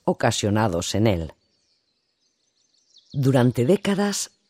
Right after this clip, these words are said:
el pueblo de Guardamar reclamó la construcción de un nuevo puente que permitiera al tráfico rodado de la carretera nacional trescientos treinta y dos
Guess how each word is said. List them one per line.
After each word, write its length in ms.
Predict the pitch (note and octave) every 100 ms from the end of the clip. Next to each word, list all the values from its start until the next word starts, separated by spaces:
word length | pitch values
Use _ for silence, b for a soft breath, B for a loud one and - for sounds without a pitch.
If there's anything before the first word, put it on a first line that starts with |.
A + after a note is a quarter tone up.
| _
el 180 | - B2
pueblo 360 | - E3+ E3 C3+
de 80 |
Guardamar 640 | A#2+ A2 G#2 F#2+ F#2 C#3 D#3+
reclamó 440 | D3+ - F#2+ A#2
la 120 | B2+
construcción 720 | - G2+ - G2+ - D3 C3+ A2+
de 100 | G#2
un 140 | G#2
nuevo 260 | B2 G#2+ F#2
puente 560 | G2+ B2 B2+ D#3+ E3+ - _ _ _ _
que 80 | C#3
permitiera 720 | C3 C3 C3+ B2+ - G3+ G3
al 160 | D3+ -
tráfico 540 | D#3 E3+ - E3+ D#3+
rodado 500 | D#3+ C#3+ G#2+ G2 G2
de 140 | F#2
la 120 | G2+ F2+
carretera 540 | E2 F2 - C3 A2+
nacional 520 | G2 E2+ F#2+ B2+ B2+
trescientos 840 | - F2 E2+ - C3+ A#2+ G2 F2+ -
treinta 380 | F#2 F2 F2
y 60 | F2+
dos 340 | A2+ E3 -